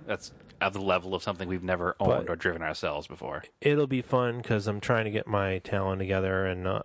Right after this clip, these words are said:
Speaker 2: I, I like to meet up with him, and, uh, we will hopefully do some Track Night in America events with
Speaker 1: Yep.
Speaker 2: S C C A, which are really fun if you haven't done those.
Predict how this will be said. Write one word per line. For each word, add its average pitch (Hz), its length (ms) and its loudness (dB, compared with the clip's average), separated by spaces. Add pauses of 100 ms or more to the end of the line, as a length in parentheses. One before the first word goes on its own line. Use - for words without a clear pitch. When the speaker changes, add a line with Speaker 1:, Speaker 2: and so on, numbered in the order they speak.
Speaker 2:
I, 107 240 0
I 101 120 0
like 98 180 0
to - 80 -8
meet 98 120 2
up 92 160 0
with 92 120 0
him, 95 380 -2 (800)
and, 92 280 -2
uh, 90 180 0
we 95 260 0 (300)
will 101 280 -2 (400)
hopefully 117 300 2
do 107 120 2
some 98 180 -4
Track 101 260 4
Night 104 140 0
in - 80 -6
America 101 320 2
events 104 440 -2
with 101 120 -4
Speaker 1:
Yep. 110 140 2
Speaker 2:
S 117 60 2
C 110 80 0
C 101 200 0
A, 95 180 0 (720)
which 101 180 0
are 98 60 8
really 110 240 4
fun 101 360 0 (120)
if 101 180 -6
you 95 80 0
haven't 98 340 -2
done 98 200 0
those. 95 360 -2